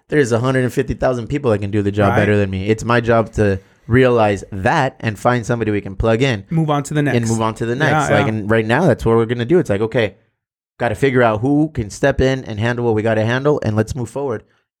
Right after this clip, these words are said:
Speaker 1: All businesses, we gotta trim the fat. Right now,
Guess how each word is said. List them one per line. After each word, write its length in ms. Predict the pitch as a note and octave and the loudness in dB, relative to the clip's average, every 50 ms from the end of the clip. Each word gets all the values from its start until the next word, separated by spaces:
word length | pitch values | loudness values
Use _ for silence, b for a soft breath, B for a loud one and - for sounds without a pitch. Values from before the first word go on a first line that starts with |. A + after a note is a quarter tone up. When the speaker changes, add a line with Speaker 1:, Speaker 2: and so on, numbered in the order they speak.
| _ _ | _ _
Speaker 1:
All 180 | - A2 G#2+ A2 | 0 2 2 2
businesses, 560 | A2+ C#3 E3 D#3+ D3+ B2 - - G2 F#2 - | 2 0 -2 -2 -4 -6 -8 -8 -10 -10 -10
we 100 | G#2+ G2+ F#2 | -10 -6 -4
gotta 200 | F#2 C#2+ - - | -4 -4 -4 -6
trim 280 | - - G#2 G2+ G2+ | -6 -4 -2 -2 -2
the 60 | G#2+ | -2
fat. 400 | G#2 - C3 C3 A#2 G2 - _ _ _ _ _ _ - | -4 -2 -2 -2 -2 -4 -8 _ _ _ _ _ _ -4
Right 180 | A2+ A2+ A2+ A2+ | -2 -2 0 2
now, 320 | A#2+ B2 B2+ B2 A#2 - | 2 4 4 2 0 -2